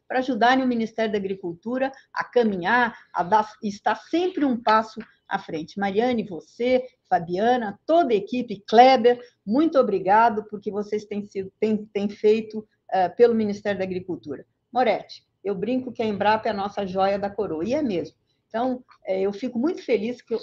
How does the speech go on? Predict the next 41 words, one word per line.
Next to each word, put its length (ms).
quando 200
eu 120
vejo 320
essa 180
integração 720
dentro 640
do 140
nosso 320
Ministério 480
da 80
Agricultura, 680
trabalhando 520
em 140
conjunto 540
por 140
um 80
Brasil 360
melhor, 480
por 120
um 40
Brasil 340
mais 320
verde, 300
mas 240
principalmente 920
mostrando 560
pro 180
produtor 540
que 80
ele 140
produzir 580
de 140
maneira 500
cada 260
vez 300
mais 300
sustentável, 600
ele 120
terá 260
mais 300
renda. 420